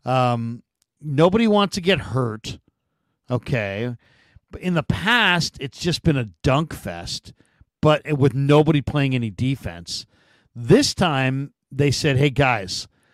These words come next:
it looks terrible. Balance the floor, make a couple passes, and then shoot a three." And that's what they did. They balanced the floor. They made a couple passes. They shot a three.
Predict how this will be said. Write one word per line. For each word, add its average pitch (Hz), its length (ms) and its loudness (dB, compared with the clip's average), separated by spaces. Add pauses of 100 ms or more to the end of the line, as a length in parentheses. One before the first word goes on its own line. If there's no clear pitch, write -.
(320)
it 156 220 -2
looks 165 280 2
terrible. 120 640 -2 (520)
Balance 175 540 2
the 202 140 0
floor, 127 800 2 (120)
make 135 340 0
a 185 80 -2
couple 170 340 0
passes, 127 920 -4
and 143 160 -2
then 165 120 0
shoot 180 280 0
a 185 40 4
three." 180 460 -2 (720)
And 143 180 -2
that's 143 200 0
what 170 100 0
they 185 100 4
did. 196 320 2 (440)
They 127 120 -2
balanced 143 540 0
the 156 100 0
floor. 139 440 4
They 156 80 -2
made 139 200 2
a 139 60 0
couple 135 300 0
passes. 135 480 -2
They 156 120 -2
shot 160 280 0
a - 40 -2
three. 180 380 -2